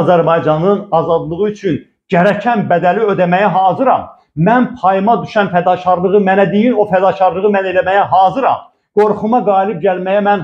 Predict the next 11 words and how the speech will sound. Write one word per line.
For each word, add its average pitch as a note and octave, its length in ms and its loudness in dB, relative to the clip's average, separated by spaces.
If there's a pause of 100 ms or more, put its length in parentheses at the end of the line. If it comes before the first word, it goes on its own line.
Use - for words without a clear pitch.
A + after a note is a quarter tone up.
hazıram. G#3+ 640 0 (260)
Tək G#3+ 240 -4
mən F#3+ 140 -6 (100)
Azərbaycanda D#3 760 -2 (320)
demokratiyanı F3 720 0
bərqərar D3+ 520 0
edeyim. A#2+ 260 -8
Tək G3+ 180 -8
mənim F#3 300 0 (260)
gələcək G#3 400 0
nəsillərim F3+ 640 -2